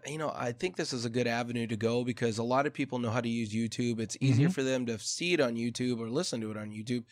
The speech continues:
Speaker 1: than to actually install an app on their phone and figure it out that way, how to subscribe and all that kind of stuff. They just go to the YouTube channel and do it." So it's, it's, it's kinda convenient here, um, especially if you wanna link, you know, a, s-, a certain episode to somebody quickly and something, you can just link the YouTube video.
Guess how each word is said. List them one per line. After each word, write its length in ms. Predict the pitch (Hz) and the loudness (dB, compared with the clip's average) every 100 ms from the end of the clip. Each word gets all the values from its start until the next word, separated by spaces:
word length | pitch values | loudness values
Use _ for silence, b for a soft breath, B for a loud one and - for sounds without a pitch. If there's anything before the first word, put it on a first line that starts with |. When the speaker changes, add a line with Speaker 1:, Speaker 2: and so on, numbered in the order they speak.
| B B B | B B B
Speaker 1:
than 140 | 135 | 2
to 60 | 135 | 2
actually 580 | 123 135 - 131 123 110 - _ | 2 0 0 0 0 -2 -10 _
install 560 | - 117 - 131 117 120 | -4 -2 0 2 2 0
an 80 | 117 | -4
app 360 | - 110 113 | -6 -6 -6
on 120 | 113 110 | -6 -6
their 100 | 110 | -6
phone 400 | - 113 113 110 | -2 -4 -4 -6
and 180 | 107 | -8
figure 280 | 98 127 117 | -2 -2 0
it 60 | 113 | 0
out 180 | 110 104 | -2 -2
that 240 | 110 107 | -2 -2
way, 160 | 101 101 | -6 -6
how 160 | 101 | -4
to 80 | 110 | -4
subscribe 460 | 101 104 - 107 104 | -6 -8 -8 -6 -6
and 80 | 107 | -8
all 100 | 104 | -10
that 80 | |
kind 120 | 101 113 | -6 -4
of 40 | |
stuff. 140 | 139 151 B B B | 0 -2 B B B
They 80 | - | -4
just 180 | 339 - | -2 2
go 100 | 143 | 0
to 80 | 139 | 2
the 180 | 139 | -2
YouTube 260 | 160 - 98 | -2 -4 -8
channel 340 | - 95 98 | -8 -10 -12
and 80 | 104 | -10
do 160 | 113 107 | -8 -8
it." 120 | - - | -10 -8
So 360 | - 185 151 | 0 4 4
it's, 200 | 139 139 | 4 0
it's, 320 | - 147 - - | -2 -2 -4 -6
it's 180 | - 147 | -4 -2
kinda 280 | - 175 180 | 2 2 2
convenient 640 | - 131 131 214 180 104 | 0 0 0 0 -2 -4
here, 420 | - 113 110 117 120 | -2 -2 0 -2 -4
um, 300 | 113 104 107 | -2 -2 -2
especially 420 | 104 143 156 131 | -2 -2 -2 -2
if 80 | 120 | -2
you 80 | 123 | -2
wanna 240 | 117 110 | -4 -4
link, 320 | 104 107 120 113 | -4 -4 -4 -6
you 140 | - 113 | -6 -6
know, 260 | 104 101 | -4 -6
a, 40 | 104 | -6
s-, 200 | 104 - | -6 -6
a 80 | 117 | -4
certain 280 | - 139 - | 0 -2 0
episode 440 | 123 - - 123 | -2 -2 -4 -4
to 60 | 110 | -4
somebody 360 | - 120 117 110 | -2 -2 -2 -4
quickly 540 | - 131 123 120 113 | -4 -4 -4 -6 -6
and 120 | 110 | -6
something, 460 | - 120 110 113 117 | -4 -4 -4 -6 -6
you 100 | 110 | -6
can 140 | 120 | -4
just 180 | 113 101 | -4 -4
link 220 | 120 113 | -4 -6
the 240 | 113 113 117 | -4 -4 -4
YouTube 200 | 104 95 | -4 -10
video. 420 | 101 90 82 82 | -10 -10 -10 -12